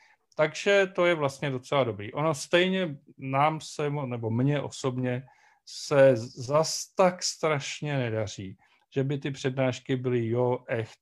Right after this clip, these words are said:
interaktivní, jo. To, že se studenti nějak jako intenzivně by mě zpovídali, vyptávali se,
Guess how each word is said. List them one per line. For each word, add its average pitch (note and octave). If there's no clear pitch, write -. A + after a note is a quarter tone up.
interaktivní, A2
jo. B2
To, B2+
že C3+
se C3+
studenti C3
nějak A#2+
jako A#2+
intenzivně B2
by A#2+
mě B2
zpovídali, B2+
vyptávali A#2+
se, A2+